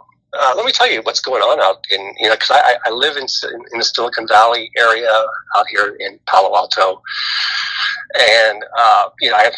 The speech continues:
friends that work in high tech, and what I'm hearing is that most places now require you to be vaccinated,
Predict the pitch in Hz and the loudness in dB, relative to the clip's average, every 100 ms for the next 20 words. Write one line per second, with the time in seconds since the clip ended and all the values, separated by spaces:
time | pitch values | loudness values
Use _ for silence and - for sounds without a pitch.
0 | - 110 110 107 95 110 113 107 104 - | -2 -2 -2 -4 -2 -2 -2 -4 -2 0
1 | 120 - - - 151 139 - - - - | 0 0 -2 2 2 0 -4 -6 -8 -10
2 | - 110 98 98 - - - - 101 90 | -6 0 0 2 2 2 0 -2 -2 -2
3 | 90 - 92 92 _ - 107 - - - | -4 0 0 -2 _ -6 -2 -2 -4 -4
4 | - - - 123 185 123 - _ - - | -4 -4 -2 0 2 0 -4 _ -10 -8
5 | - 131 180 98 - - - - - - | 0 2 2 -4 -10 -6 0 2 0 -4
6 | 90 - - | -6 -14 -16